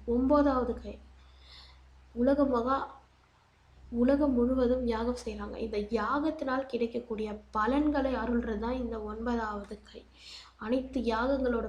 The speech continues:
பலனையும் எல்லா பக்தர்களுக்குமே இவர் வழங்குறாரு. பத்தாவது கையில அதே போல பத்தாவது கையிலையும்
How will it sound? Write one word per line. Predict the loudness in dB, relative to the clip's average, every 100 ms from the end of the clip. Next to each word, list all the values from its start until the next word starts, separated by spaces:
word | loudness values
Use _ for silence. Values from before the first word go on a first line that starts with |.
| -6
பலனையும் | -4 0 0 -2 -6 -4 0
எல்லா | 2 2 0
பக்தர்களுக்குமே | -4 -8 -2 0 2 0 -2 0
இவர் | 0 -2 -8
வழங்குறாரு. | -6 -6 -8 -10 -12
பத்தாவது | -8 -8 -2 -2 0 -4
கையில | -6 -8 -8 -14 -20 -20 -20 -20 -20 -20 -20 -20 -20 -20 -20 _
அதே | -6 2 2 2
போல | 0 -4
பத்தாவது | -6 -8 -2 0 2 0
கையிலையும் | -2 -6 -6 -8 -8 -10